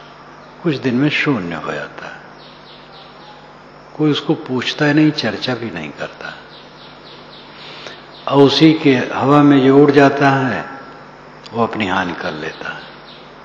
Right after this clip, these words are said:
सामाजिक उथल पुथल आती है कुछ उत्तेजकों के कारण,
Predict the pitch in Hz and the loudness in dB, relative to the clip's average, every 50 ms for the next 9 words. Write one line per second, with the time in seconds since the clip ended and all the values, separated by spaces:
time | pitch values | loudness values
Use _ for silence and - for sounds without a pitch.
0 | - - - - - - - - - - - - - - - - - - - - | -20 -20 -20 -20 -20 -20 -20 -20 -20 -20 -20 -20 -20 -20 -20 -20 -20 -20 -20 -20
1 | - - - - - - - - - - - - - - - - - - - - | -20 -20 -20 -20 -20 -20 -20 -20 -20 -20 -20 -20 -20 -20 -20 -20 -20 -20 -20 -20
2 | - - - - - - - - - - - - - - - - - - - 135 | -20 -20 -20 -20 -20 -20 -20 -20 -20 -20 -20 -20 -20 -20 -14 -6 -4 -2 0 2
3 | 131 127 127 131 131 139 147 135 - 127 - - 139 139 - 131 127 - 131 131 | 2 4 2 2 2 2 0 0 -2 -4 -2 -2 -2 -2 -2 -4 -2 0 0 2
4 | 127 123 123 - - 127 120 120 123 120 113 110 - - - - - - - - | 2 0 0 -2 -4 -4 -4 -2 -4 -6 -8 -10 -12 -16 -20 -20 -20 -20 -20 -20
5 | - - - - - - - - - - - - - - - - - - - - | -20 -20 -20 -20 -20 -20 -20 -20 -20 -20 -20 -20 -20 -20 -20 -20 -20 -20 -20 -20
6 | - - - - - 127 123 - 117 120 - - - 117 110 107 107 - 127 123 | -20 -20 -20 -10 -8 -8 -6 -4 -6 -6 -6 -6 -4 -4 -4 -4 -6 -6 -6 -6
7 | - - 117 110 - 104 104 104 101 101 101 | -4 -6 -6 -6 -2 -2 0 0 0 -2 -6